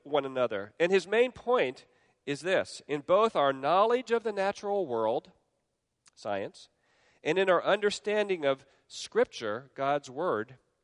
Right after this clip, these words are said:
our knowledge is not perfect. And so it should lead to a degree of humility and tentativeness about some of the things that we conclude. But the Christian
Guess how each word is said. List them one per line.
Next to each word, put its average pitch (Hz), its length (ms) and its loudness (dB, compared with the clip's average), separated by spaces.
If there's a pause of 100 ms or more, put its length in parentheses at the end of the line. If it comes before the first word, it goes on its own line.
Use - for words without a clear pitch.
(500)
our 127 160 -2
knowledge 135 760 -4 (320)
is 131 200 -10
not 127 420 -4 (320)
perfect. - 560 -14 (1700)
And 151 120 -4
so 190 200 2
it 180 120 0
should 185 160 -6
lead 180 380 -4
to 180 160 -2
a 156 60 -2
degree 156 360 -4
of 151 120 2
humility 165 880 -6 (240)
and 139 260 -2 (300)
tentativeness 139 640 -6
about 156 300 -2
some 220 160 -14
of 208 80 -14
the 151 80 -6
things 127 380 -8
that 135 200 -4 (160)
we 139 120 -12
conclude. 160 680 -8 (380)
But 214 320 4 (560)
the 156 80 -2
Christian 190 680 -2